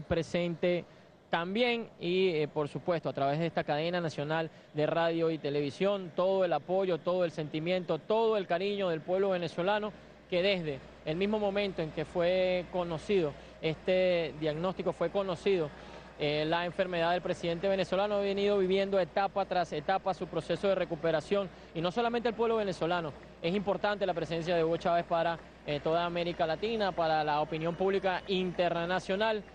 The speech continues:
y es por ello que s-, el gobierno bolivariano desde el primer momento que, eh, fuera detectada esta enfermedad ha recibido mensajes de solidaridad de todos los mandatarios amigos del mundo entero,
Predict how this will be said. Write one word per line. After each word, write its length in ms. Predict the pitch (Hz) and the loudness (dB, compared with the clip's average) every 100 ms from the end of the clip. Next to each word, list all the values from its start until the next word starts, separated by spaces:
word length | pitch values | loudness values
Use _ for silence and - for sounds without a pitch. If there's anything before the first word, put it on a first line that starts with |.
| - - - | -20 -20 -4
y 420 | 185 202 208 202 - | 0 4 4 2 0
es 160 | 165 | -2
por 180 | - 196 | 0 2
ello 320 | 190 190 190 - - - - | 2 2 -2 -6 -20 -4 0
que 600 | 180 196 202 165 139 110 | 2 4 4 2 -2 -6
s-, 340 | - - - - 143 147 | -12 -16 -18 -10 -8 -2
el 220 | 156 156 | 0 2
gobierno 420 | 151 165 226 214 196 | 2 2 2 2 0
bolivariano 540 | 185 180 185 202 202 | 2 2 2 2 0
desde 220 | 196 180 | 2 0
el 60 | 165 | 0
primer 300 | 165 170 185 | -2 0 2
momento 500 | 196 202 202 202 185 - - - | 2 0 0 -2 -2 -10 -20 -2
que, 800 | 185 190 190 196 185 147 156 151 | 2 4 4 4 2 2 0 -2
eh, 40 | |
fuera 280 | - 175 180 | 0 0 4
detectada 640 | 190 180 165 135 175 165 135 - - - - | 2 2 -4 0 0 0 -4 -18 -20 -20 -6
esta 840 | - 156 - 180 180 175 170 160 127 | -4 -4 0 0 2 2 0 0 -4
enfermedad 680 | 160 160 - 160 165 190 190 | -4 -6 -2 -2 2 2 0
ha 80 | 165 | -2
recibido 460 | 160 180 160 170 185 | -2 0 2 2 2
mensajes 440 | 165 143 180 202 | -2 -2 0 0
de 100 | 180 | 0
solidaridad 800 | 156 - 220 214 208 190 175 196 | -4 -2 0 2 2 2 2 0
de 180 | 180 170 | -2 -8
todos 380 | - 214 208 202 | -2 0 2 0
los 100 | 185 | -2
mandatarios 640 | 175 165 165 170 185 175 - - - | -2 -2 0 0 -2 -4 -12 -20 -4
amigos 480 | 156 175 220 214 190 | -4 0 2 2 2
del 180 | 165 165 | 0 -2
mundo 400 | 190 202 196 180 | -2 -2 0 0
entero, 460 | 175 220 226 220 | 0 0 2 0